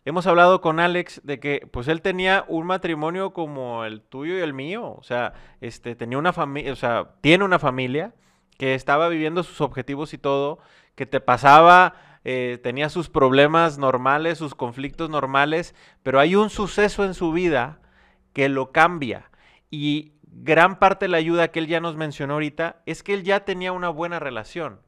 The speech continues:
o sea, se hablaban, se, tenían confianza, había una cosa previa.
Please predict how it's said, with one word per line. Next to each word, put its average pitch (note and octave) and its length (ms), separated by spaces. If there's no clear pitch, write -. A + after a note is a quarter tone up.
o - 20
sea, C#3+ 240
se - 140
hablaban, D#3+ 760
se, B2+ 220
tenían C#3 280
confianza, D3 880
había D#3+ 240
una G3 200
cosa F#3+ 400
previa. C3 480